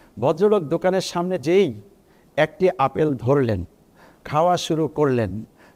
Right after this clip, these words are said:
যাওয়াও শুরু করলেন, কোনো কথাবার্তা ছাড়া তিনি এই তিনটি কাজ করলেন। এবার বলুন, দোকানি কি চুপচাপ বসে থাকবে, আঙ্গুল চুষবে? না, সে বলবে, "হ্যালো ব্রাদার,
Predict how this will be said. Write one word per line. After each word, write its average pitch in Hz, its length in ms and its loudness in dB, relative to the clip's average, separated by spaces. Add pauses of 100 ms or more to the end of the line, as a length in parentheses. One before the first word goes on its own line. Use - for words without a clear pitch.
যাওয়াও 160 480 4
শুরু 151 280 -2
করলেন, - 360 -8 (1300)
কোনো 202 180 0
কথাবার্তা 185 420 2
ছাড়া 170 240 0
তিনি 165 280 0
এই 156 120 0
তিনটি 165 360 0
কাজ 127 280 -2
করলেন। 90 400 0 (1120)
এবার 170 240 2
বলুন, 156 320 2 (640)
দোকানি 151 360 0
কি 160 120 0
চুপচাপ 151 400 -2
বসে 139 240 -2
থাকবে, 185 360 2 (420)
আঙ্গুল 131 240 0
চুষবে? 170 500 0
না, 139 320 0 (480)
সে - 260 -2
বলবে, 156 380 0 (300)
"হ্যালো 214 300 4
ব্রাদার, 160 400 2